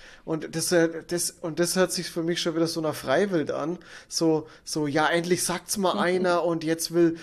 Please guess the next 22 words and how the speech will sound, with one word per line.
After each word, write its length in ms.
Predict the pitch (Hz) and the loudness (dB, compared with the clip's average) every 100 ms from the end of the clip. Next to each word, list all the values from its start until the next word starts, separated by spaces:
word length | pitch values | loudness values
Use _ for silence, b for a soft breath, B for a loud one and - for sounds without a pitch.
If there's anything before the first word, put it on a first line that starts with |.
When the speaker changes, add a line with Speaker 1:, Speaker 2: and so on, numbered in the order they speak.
| B - | B -2
Speaker 1:
will, 260 | 175 170 | 0 2
wollen 160 | 170 170 | 4 4
die 140 | 170 | 2
Medien 560 | 160 165 202 190 190 175 | 0 2 2 2 0 2
denen 180 | 175 180 | -2 -2
das 180 | 175 165 | -6 0
Maul 280 | 151 190 | 4 4
verbieten 720 | 196 185 - 175 185 185 190 175 | 2 -2 -2 -6 -6 -4 -4 -2
und, 280 | 165 165 165 B B - | -2 -2 -4 B B -8
boah, 260 | 165 180 175 | -2 0 4
ey, 140 | 180 | 2
das, 200 | 170 - | 2 0
da 120 | 180 | 2
schwi-, 480 | 170 190 247 196 185 B B | 2 0 -2 0 -4 B B
da 100 | - | 2
schwingen 340 | 165 180 226 220 | 2 2 0 0
schon 200 | 214 196 | 0 0
wieder 220 | 196 196 | 2 2
so 720 | - - 190 254 269 262 240 233 | 2 4 6 6 4 4 2 0
komische 880 | - 247 233 233 226 220 196 196 - - _ _ _ _ _ _ _ _ | 0 2 2 2 0 2 2 2 0 -8 _ _ _ _ _ _ _ _
Sachen 520 | - - 208 240 196 151 | -12 -2 0 0 -2 0
mit. 240 | 160 | 0